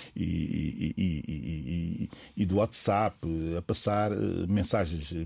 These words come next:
pequeninas e que as pessoas absorvem sem fazerem grandes reflexões e votam. Bem,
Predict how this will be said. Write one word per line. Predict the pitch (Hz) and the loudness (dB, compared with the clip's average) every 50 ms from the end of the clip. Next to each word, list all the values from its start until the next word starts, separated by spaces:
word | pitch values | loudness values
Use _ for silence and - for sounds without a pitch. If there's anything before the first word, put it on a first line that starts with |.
| - | -4
pequeninas | - - - 117 107 110 117 123 127 131 120 - - | -6 0 4 6 6 8 8 8 6 6 4 2 0
e | - 113 | -2 0
que | - 104 | 0 0
as | 95 | 0
pessoas | - - 127 107 - - | 2 2 2 2 2 0
absorvem | - 87 - - 127 127 117 113 | -2 -2 2 4 4 4 4 2
sem | - - 113 | 0 -2 -2
fazerem | - - 101 95 117 135 117 107 | 0 0 2 4 4 4 4 4
grandes | 98 110 107 98 - | 4 4 2 2 0
reflexões | 92 - 101 92 - - 120 117 110 - - | -2 -2 -2 -2 2 2 2 2 2 2 0
e | 117 | 0
votam. | 90 78 85 80 - - - - - - - - - - - - - - - - - - - | 2 2 2 0 -2 -4 -8 -16 -20 -20 -16 -14 -10 -10 -8 -10 -10 -12 -14 -16 -18 -14 -4
Bem, | - - 110 85 - | 2 2 4 4 4